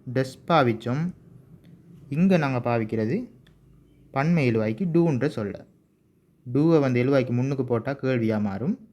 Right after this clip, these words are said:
நெகட்டிவ் ஃபார்மா மாத்துறதுக்கு நாங்க do-வோட not-ன்ற சொல்ல பயன்படுத்துவோம். அப்ப இந்த உங்களுக்கு ஒரு சந்தேகம் வரும், இந்த வினைச்சொல்லுல எந்த இடத்துல எஸ்,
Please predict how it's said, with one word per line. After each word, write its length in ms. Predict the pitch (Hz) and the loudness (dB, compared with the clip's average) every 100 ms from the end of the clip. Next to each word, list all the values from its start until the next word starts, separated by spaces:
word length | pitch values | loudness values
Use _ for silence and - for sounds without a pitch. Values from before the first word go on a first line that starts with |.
| _ _ _ _ _ _ 127 123 - _ _ 175 | _ _ _ _ _ _ -12 -12 -12 _ _ -14
நெகட்டிவ் 500 | 160 143 147 208 208 | -6 0 2 4 2
ஃபார்மா 240 | 147 139 123 | 2 2 0
மாத்துறதுக்கு 420 | 117 107 107 - | -2 -4 -6 -4
நாங்க 420 | 190 135 127 233 - _ _ _ 123 | -2 -2 -2 -4 -8 _ _ _ -2
do-வோட 420 | 160 180 135 160 | 2 4 4 2
not-ன்ற 480 | 175 160 - 175 120 | 0 -2 -4 -6 -6
சொல்ல 400 | - 104 123 220 - _ - | -6 -8 -6 -10 -14 _ -8
பயன்படுத்துவோம். 580 | 131 123 143 - - - _ _ _ _ _ _ _ _ _ _ _ _ _ _ _ - | -6 -4 -6 -8 -16 -18 _ _ _ _ _ _ _ _ _ _ _ _ _ _ _ -14
அப்ப 200 | 147 175 | -6 -4
இந்த 460 | 156 143 208 214 - _ | 0 0 -2 -6 -14 _
உங்களுக்கு 320 | 165 180 165 | -2 0 0
ஒரு 80 | 160 | 0
சந்தேகம் 440 | 165 190 202 156 | 0 2 2 0
வரும், 480 | 123 110 131 151 - _ _ _ - | 0 -2 -4 -8 -14 _ _ _ -12
இந்த 160 | 131 151 | -6 0
வினைச்சொல்லுல 880 | 202 214 190 165 147 143 185 220 | 2 2 0 2 2 2 0 -4
எந்த 320 | - 165 214 196 | -6 0 2 2
இடத்துல 520 | 156 147 151 170 175 | -2 -4 -4 -4 -4
எஸ், 400 | 147 180 - | -6 -6 -10